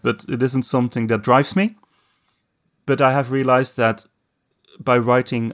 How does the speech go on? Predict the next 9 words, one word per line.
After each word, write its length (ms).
articles, 800
by 460
starting 480
a 180
I 80
T 200
related 420
blog, 440
by 640